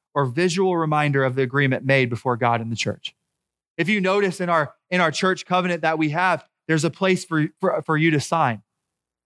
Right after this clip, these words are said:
There's a place for you to sign. And I believe that it's very important for us, for Joshua and for the Israelites, this witness was a stone,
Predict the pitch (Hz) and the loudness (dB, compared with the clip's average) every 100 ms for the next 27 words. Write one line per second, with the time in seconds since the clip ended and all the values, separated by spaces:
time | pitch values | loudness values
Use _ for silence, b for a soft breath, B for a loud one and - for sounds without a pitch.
0 | _ _ _ - 202 196 208 220 - 196 | _ _ _ -4 -2 0 0 -2 0 0
1 | 202 185 - _ _ - 185 226 208 165 | 2 0 -4 _ _ -4 -2 0 0 0
2 | 175 233 208 202 214 170 190 170 151 220 | 0 0 0 2 0 0 0 0 -2 0
3 | 208 165 208 220 185 139 _ _ - 190 | 0 0 -2 0 0 -2 _ _ -4 -2
4 | 196 220 202 - _ 208 185 175 226 269 | 0 0 -2 -10 _ -4 -2 2 2 0
5 | - 202 180 240 - _ _ - 202 202 | 0 0 2 0 -6 _ _ -2 0 0
6 | 196 190 240 233 247 196 170 190 196 214 | 0 2 2 0 -2 0 2 0 -2 -4
7 | 208 185 233 196 190 190 185 208 - 277 | -2 2 2 0 -2 0 0 0 0 0
8 | 220 120 | 0 -2